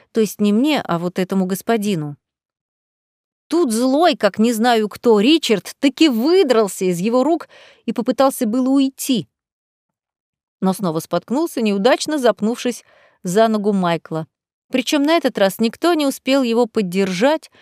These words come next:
и Ричард рухнул между столиками, очень неудачно разбив лицо.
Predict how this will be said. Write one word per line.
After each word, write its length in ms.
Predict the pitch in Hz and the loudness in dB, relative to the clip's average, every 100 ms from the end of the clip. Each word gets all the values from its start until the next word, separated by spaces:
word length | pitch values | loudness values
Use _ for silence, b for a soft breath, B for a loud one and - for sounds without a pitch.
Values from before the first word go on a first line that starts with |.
| b b | b b
и 120 | 226 | 0
Ричард 420 | 262 311 277 226 | 2 2 0 0
рухнул 540 | 208 254 403 - 220 196 | 0 2 2 2 -2 0
между 320 | 208 214 196 | 0 0 -4
столиками, 640 | - 311 277 262 233 226 b b b | 0 0 2 2 0 0 b b b
очень 400 | 240 269 240 214 | 0 0 0 2
неудачно 640 | 208 202 196 240 - 277 | 2 2 2 2 -2 -2
разбив 440 | 262 170 156 185 | -2 -4 -4 -6
лицо. 500 | 185 170 - - 131 | -4 -6 -8 -12 -12